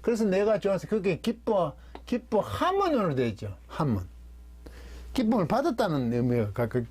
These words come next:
가깝겠죠. 엔 큐리오 또 나오네. 주 안에서죠. 주 안에서. 안에서. 항상 주 안에. 복음 안에서 나는 기뻐졌다. 차라리 복음 안에서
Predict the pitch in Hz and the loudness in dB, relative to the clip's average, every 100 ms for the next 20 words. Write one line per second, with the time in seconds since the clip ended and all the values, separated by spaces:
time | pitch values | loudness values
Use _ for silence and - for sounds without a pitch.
0 | - - - 113 117 123 - 107 - 220 | -10 -12 -4 0 2 0 0 -2 0 2
1 | 302 320 - - 381 339 - 262 330 320 | 2 0 -2 2 4 4 2 0 2 2
2 | 208 120 - 165 226 320 311 165 120 107 | 2 0 0 2 2 2 0 -2 -2 -4
3 | - 131 135 127 - 107 95 - - - | -2 -2 0 -2 -2 -6 -6 -8 -14 -20
4 | - - - - - - - 110 107 104 | -20 -20 -12 -12 -12 -10 -6 0 0 0
5 | 101 - - - - - - - - - | -2 -8 -12 -14 -14 -14 -10 -10 -10 -14
6 | - - - 302 339 370 220 196 202 202 | -10 -2 2 4 4 4 4 4 4 2
7 | 117 185 269 359 339 302 247 226 247 226 | 2 2 2 2 2 2 2 2 2 2
8 | 175 175 165 254 220 175 156 156 113 87 | 2 0 0 -2 0 0 2 0 0 -4
9 | - 233 240 165 247 294 285 262 226 185 | -4 0 0 2 2 2 2 2 2 2